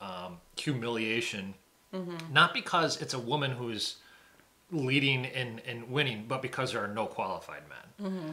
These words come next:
Speaker 1: Like, that was God's design, and there just, there are not any men who are acting out of faith here.
Speaker 2: Mm-hmm.
Speaker 1: And that's the humiliation. It's not that a woman, it's not that there's something wrong with a woman, it's that
Speaker 2: Yeah.
Speaker 1: there's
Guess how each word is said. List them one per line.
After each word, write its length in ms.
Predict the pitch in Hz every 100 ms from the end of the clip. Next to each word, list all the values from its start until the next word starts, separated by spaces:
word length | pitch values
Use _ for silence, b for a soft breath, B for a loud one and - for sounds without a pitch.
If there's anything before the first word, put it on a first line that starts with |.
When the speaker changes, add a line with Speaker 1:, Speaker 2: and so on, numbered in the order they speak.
| 160
Speaker 1:
Like, 160 | 107 -
that 180 | 131 135
was 140 | 123
God's 320 | 127 113 95 -
design, 480 | 110 98 98 110 113
and 160 | 123 117
there 120 | 110
just, 400 | 104 104 - 135
there 140 | 113
are 100 | 107
not 320 | 104 110 104 -
any 180 | 117 120
men 240 | 104 104 95
who 140 | 101
are 120 | 104
acting 420 | 107 98 - 92 95
out 120 | 95
of 80 | -
faith 320 | - 85 85 196
here. 120 | 196
Speaker 2:
Mm-hmm. 220 | 175 170
Speaker 1:
And 120 | 107
that's 260 | 131 123 -
the 80 | 107
humiliation. 600 | 98 95 87 82 80 87
It's 140 | -
not 120 | 143 135
that 80 | 113
a 20 |
woman, 400 | 104 113 101 107 -
it's 160 | 143
not 140 | 165 143
that 60 |
there's 120 | 147
something 240 | - 131 98
wrong 160 | 120
with 140 | 104 -
a 20 |
woman, 260 | 104 113 175
it's 80 | -
that 120 | 190
Speaker 2:
Yeah. 60 | 147
Speaker 1:
there's 180 | 175